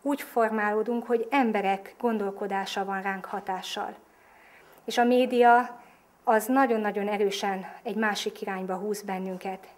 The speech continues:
és a tömeghatás nagyon erősen más irányba húz. De ha a Szentlélek ken-, beken bennünket lelki értelemben,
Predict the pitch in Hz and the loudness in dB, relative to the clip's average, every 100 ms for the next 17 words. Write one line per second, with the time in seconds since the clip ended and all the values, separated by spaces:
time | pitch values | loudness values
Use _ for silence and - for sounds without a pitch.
0 | _ 214 - 214 214 - 247 208 175 - | _ -6 -2 -2 -4 -2 0 0 -4 -6
1 | 196 196 190 - 254 233 208 196 190 - | -4 -4 -6 0 0 0 -4 -6 -8 -8
2 | 196 190 190 - 190 185 185 185 214 208 | -8 -8 -10 -10 -10 -10 -10 -8 -8 -10
3 | - _ _ _ _ _ - - _ - | -12 _ _ _ _ _ -20 -20 _ -8
4 | 202 208 196 - 247 247 247 220 214 208 | -4 -2 -2 0 0 0 0 2 0 -2
5 | - _ 233 226 226 220 240 233 240 240 | -12 _ -2 0 -2 -8 -2 -2 0 -2
6 | 233 220 208 208 202 208 196 - 220 226 | 0 0 0 -2 -4 -6 -6 -12 -6 0
7 | 214 214 220 208 214 202 196 196 190 | 0 0 -2 -2 -2 -2 0 -2 -2